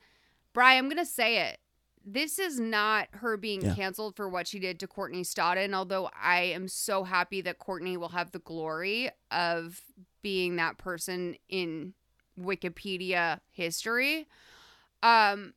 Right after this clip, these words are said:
Speaker 2: Right.
Speaker 1: this is because she pissed off someone at Target and they were waiting for the next opportunity to her, for her to fuck up. That's, has to be
Speaker 2: Yeah,
Speaker 1: what
Speaker 2: her
Speaker 1: happened.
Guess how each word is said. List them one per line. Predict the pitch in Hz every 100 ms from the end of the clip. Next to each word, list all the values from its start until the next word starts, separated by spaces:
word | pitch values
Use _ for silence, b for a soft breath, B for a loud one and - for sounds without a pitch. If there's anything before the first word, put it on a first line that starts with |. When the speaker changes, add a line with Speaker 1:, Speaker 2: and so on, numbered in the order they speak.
| -
Speaker 2:
Right. | 110 107 131
Speaker 1:
this | 370 -
is | 370
because | 294 247 247 214
she | 247
pissed | - 220 190 214
off | 180
someone | - 208 190 180
at | 139
Target | - 180 175 226 233 226
and | 214 208
they | 202
were | 196 208
waiting | 190 190 180 185
for | - 190 180 175 170 _ _ _ _
the | 208
next | 196 185 165 - 180
opportunity | 175 170 - 180 170 170
to | 156
her, | 160 131 - -
for | 175
her | 165
to | 156 139
fuck | 123 -
up. | 85 71 - -
That's, | 196 - - - - _ _ _ -
has | - 247 214
to | 202
be | 190
Speaker 2:
Yeah, | 151
Speaker 1:
what | -
Speaker 2:
her |
Speaker 1:
happened. | 120 - 90 95 107